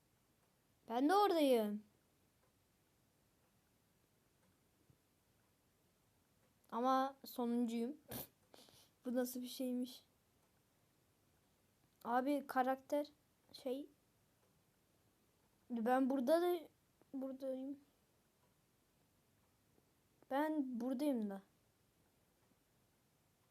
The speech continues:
Ben burada da varım. Her yerde ben varım abi. Bu nasıl bir şeymiş? Evet, şu an ba-, bayağı bir şey yaptım. O yüzden bundan yapacağım.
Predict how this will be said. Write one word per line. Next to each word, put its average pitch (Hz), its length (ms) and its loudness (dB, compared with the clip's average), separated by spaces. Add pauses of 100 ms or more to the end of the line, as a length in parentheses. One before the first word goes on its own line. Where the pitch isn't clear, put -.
(680)
Ben 285 260 2
burada 262 320 0
da 320 120 4
varım. 277 280 2
Her 269 320 2
yerde 320 480 2
ben 392 200 0
varım 262 280 0
abi. 269 240 -2
Bu 349 160 0
nasıl 285 280 -4
bir 240 60 -8
şeymiş? 233 360 -10 (1400)
Evet, 294 300 10
şu 294 260 4
an 311 260 4
ba-, 269 280 4
bayağı 285 580 4
bir 311 80 -2
şey 294 300 0
yaptım. 285 400 2
O 269 60 2
yüzden 262 300 -2
bundan 262 240 0
yapacağım. 240 420 -4